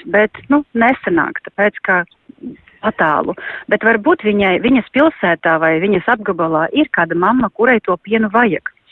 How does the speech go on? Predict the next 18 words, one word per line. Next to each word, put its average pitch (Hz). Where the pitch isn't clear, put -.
Un 220
tad, 214
eh, 180
reģistrējoties 175
mājaslapā 190
Piena 190
mammas 170
L 165
V, 190
var 202
izvēlēties 165
savu 160
pilsētu 254
un 262
paskatīties, 165
vai 233
pilsētā, 180
kurā 175